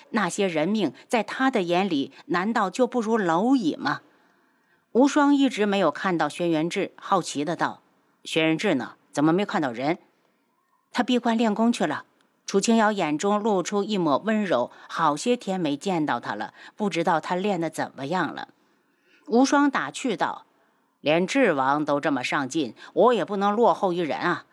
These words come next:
回去之后我也得努力了。”“那你加油！”楚清瑶鼓励他。“你和云离怎么样了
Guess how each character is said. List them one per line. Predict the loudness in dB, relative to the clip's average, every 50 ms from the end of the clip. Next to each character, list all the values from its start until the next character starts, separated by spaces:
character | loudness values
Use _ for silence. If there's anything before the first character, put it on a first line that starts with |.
| _ _
回 | _ -4 -2 0
去 | 0 0
之 | 2 2 2 2
后 | 2 0 -2 -2 -4 _
我 | _ -2 0 2 2
也 | 2 2
得 | 0 -2
努 | -2 -2 -2 0
力 | 2 2 2
了。 | 2 0 -4 -12 -16 _ _ _ _ _ _ _ _ _ _ 0
”“那 | 2 2
你 | 2 2
加 | 2 0 0 2
油！” | 2 2 2 2 0 -2 -6 _ _ _ _ _ _ _
楚 | -6 -4 -2
清 | 0 2 2
瑶 | 4 4 2 0
鼓 | -2 -6 -6
励 | -4 -2 -2 -2
他。 | -2 -4 -8 -10 -10 _ _ _ _ _ _ _ _
“你 | -4 -2
和 | 0 2 2
云 | 2 4 4 4 4
离 | 4 2
怎 | 0 0 0
么 | 0 0
样 | 0 0 0 0
了 | -2 -4 -6 -12